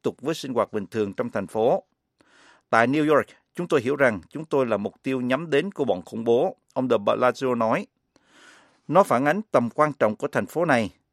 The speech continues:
Hiểu rõ điều đó, thành phố đặt tầm quan trọng lớn về an toàn cho người dân New York và cho gần sáu mươi triệu du khách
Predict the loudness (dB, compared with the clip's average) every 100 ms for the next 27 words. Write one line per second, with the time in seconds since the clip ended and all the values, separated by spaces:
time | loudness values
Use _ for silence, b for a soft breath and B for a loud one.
0 | _ _ -2 2 4 4 4 4 4 2
1 | -4 -6 -4 -4 -2 -4 -8 -4 -4 -2
2 | -4 -2 -2 -2 2 4 4 0 0 2
3 | 2 -2 -4 0 0 2 -4 -4 -4 -2
4 | -2 0 0 2 0 -4 -4 -2 -4 -6
5 | -8 -8 -4 -2 -2 -6 -6 -8 -8 -8